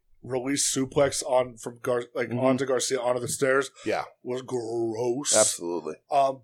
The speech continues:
Speaker 1: but then at the end, like, it got real, like, technical and a lot of chain wrestling and, like,
Speaker 2: Yeah.
Speaker 1: chain submissions. It was so
Speaker 2: Mm-hmm.
Speaker 1: fucking good.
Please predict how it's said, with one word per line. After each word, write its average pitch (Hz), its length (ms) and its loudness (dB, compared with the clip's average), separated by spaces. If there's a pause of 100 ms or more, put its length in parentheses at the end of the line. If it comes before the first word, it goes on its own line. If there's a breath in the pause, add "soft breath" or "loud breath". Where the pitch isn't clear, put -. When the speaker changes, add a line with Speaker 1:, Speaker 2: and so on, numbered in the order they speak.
(140)
Speaker 1:
but - 180 -4
then 190 160 2
at 240 80 -2
the 160 180 4
end, 180 120 4
like, 147 180 -4
it 110 80 -12
got 120 280 -6
real, 170 240 8
like, 160 240 4
technical 147 600 0
and 110 100 -6
a - 20 -8
lot 151 160 2
of - 100 -6
chain 156 360 0
wrestling 120 380 -2
and, 120 100 -8
like, 123 240 2
Speaker 2:
Yeah. 110 220 4 (120)
Speaker 1:
chain 170 300 4
submissions. 139 500 2
It 113 120 -6
was 123 200 -6
so 165 720 6
Speaker 2:
Mm-hmm. 117 340 -4
Speaker 1:
fucking 110 380 -6
good. 127 440 0